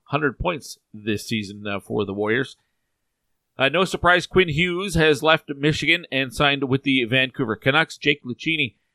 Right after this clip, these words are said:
uh, finishes out his career with the, uh, Michigan Tech Huskies, uh, to sign with the Pittsburgh Penguins. The Chicago Blackhawks have, uh, come to terms with Philip Kurashev of the Quebec Rempart. Uh, Princeton had three players, uh, signed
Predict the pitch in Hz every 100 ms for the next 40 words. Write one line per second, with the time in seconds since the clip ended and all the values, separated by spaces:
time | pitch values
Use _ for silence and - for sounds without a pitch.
0 | _ _ - 151 147 127 123 143 127 139
1 | 139 - 139 135 131 131 123 123 127 123
2 | 123 120 113 - _ - 131 - _ 170
3 | 175 - 175 156 135 - _ 117 107 110
4 | 127 120 110 107 - 131 - 110 101 -
5 | 151 165 156 - _ _ _ _ _ 101
6 | - 156 160 143 143 185 - 170 160 -
7 | 139 131 135 - 147 139 - 147 180 202
8 | 131 - - - 156 147 _ - 165 151
9 | 143 139 139 _ _ _ - 113 117 -
10 | 127 135 123 143 147 135 131 - _ _
11 | _ _ - 120 - 196 - - 143 120
12 | 131 - - 180 226 170 139 107 101 110
13 | 110 104 - 120 113 113